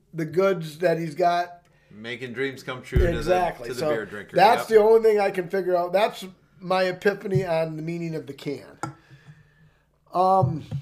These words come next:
Speaker 2: We'll have to call 'em. We'll have to see.
Speaker 1: We should. See if,
Speaker 2: We should.
Speaker 1: see if they respond to us.
Speaker 2: Yeah.
Speaker 1: Um,
Speaker 2: Well, they should.
Speaker 1: What, uh, there was one other thing I was gonna talk about in segment three.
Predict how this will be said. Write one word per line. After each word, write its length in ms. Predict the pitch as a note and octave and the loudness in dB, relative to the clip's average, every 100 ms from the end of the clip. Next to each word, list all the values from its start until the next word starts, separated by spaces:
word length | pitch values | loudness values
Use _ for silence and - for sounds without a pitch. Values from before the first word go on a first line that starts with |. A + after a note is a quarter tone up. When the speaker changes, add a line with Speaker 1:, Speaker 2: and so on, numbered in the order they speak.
| - - | -12 -10
Speaker 2:
We'll 140 | F#3 | -8
have 120 | A3 | -8
to 80 | G#3 | -10
call 300 | G#3 G#3 F#3+ | -8 -8 -8
'em. 40 | - - - | -12 -20 -14
We'll 120 | B2+ | -12
have 100 | C3+ | -12
to 100 | C3+ | -14
see. 300 | - C3 G2+ _ _ _ _ _ - | -12 -12 -12 _ _ _ _ _ -20
Speaker 1:
We 140 | A3+ | -16
should. 320 | - F4+ D#4+ - _ | -12 -10 -12 -16 _
See 140 | F#3 | -12
if, 60 | A#2+ | -10
Speaker 2:
We 80 | B2 | -10
should. 200 | E3+ G3 | -12 -10
Speaker 1:
see 80 | G#3 | -12
if 100 | - | -8
they 120 | F#3+ | -6
respond 500 | F3 E3 F#3 F3+ D#3+ | -6 -8 -10 -10 -12
to 80 | A2 | -18
us. 180 | - D#3 | -20 -14
Speaker 2:
Yeah. 140 | E3+ E3 E3+ | -4 0 0
Speaker 1:
Um, 220 | E3 C3+ - _ _ _ _ - | -2 -6 -18 _ _ _ _ -16
Speaker 2:
Well, 100 | A#2 | -12
they 120 | A#2 | -12
should. 360 | - D#3 F#2+ - _ _ _ _ _ | -10 -10 -12 -16 _ _ _ _ _
Speaker 1:
What, 320 | C#3+ F#3+ B3 | -8 -6 -6
uh, 280 | G3+ F#3+ E3 - | -8 -10 -10 -14
there 180 | C#3 D3 | -12 -8
was 120 | D3 | -8
one 200 | D#3+ B3 | -10 -14
other 120 | C4 G3 | -14 -16
thing 260 | G#3 G3 | -12 -10
I 40 | F3+ | -10
was 120 | E3+ | -12
gonna 160 | F3 | -14
talk 360 | D#3 - F3 F3 | -14 -14 -14 -14
about 200 | D#3+ D3 | -12 -10
in 240 | C#3+ C3+ C3+ | -10 -12 -14
segment 520 | - F3+ E3+ E3 E3 | -12 -12 -10 -12 -14
three. 480 | D3+ D3+ D3+ D#3+ | -10 -6 -6 -6